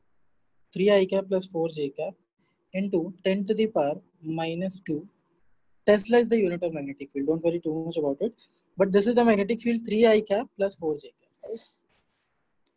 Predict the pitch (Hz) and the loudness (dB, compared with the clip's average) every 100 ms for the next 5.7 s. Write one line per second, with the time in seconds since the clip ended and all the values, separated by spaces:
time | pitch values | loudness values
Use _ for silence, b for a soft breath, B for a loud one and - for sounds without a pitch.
0 | _ _ _ - 180 185 190 175 190 202 | _ _ _ -10 -4 0 2 4 2 2
1 | 185 180 185 180 180 190 170 165 220 _ | -2 -2 -4 -2 -2 0 -2 -4 -6 _
2 | _ _ _ _ _ _ _ _ _ _ | _ _ _ _ _ _ _ _ _ _
3 | _ _ - 233 233 240 285 302 285 240 | _ _ 0 4 4 2 2 4 4 6
4 | 240 277 269 269 - 220 262 240 196 - | 6 6 4 2 2 4 2 0 -6 -2
5 | 254 254 233 247 240 170 175 | 2 4 2 -2 -6 -6 -6